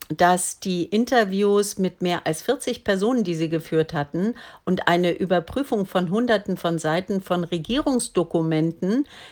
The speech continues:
jetzt in die Öffentlichkeit gelangen.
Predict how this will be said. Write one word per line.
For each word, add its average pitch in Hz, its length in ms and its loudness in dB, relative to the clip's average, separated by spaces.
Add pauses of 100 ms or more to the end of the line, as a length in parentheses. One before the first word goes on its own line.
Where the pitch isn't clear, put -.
jetzt - 320 0
in 247 160 0
die 254 260 -2
Öffentlichkeit 220 960 0
gelangen. 120 600 -4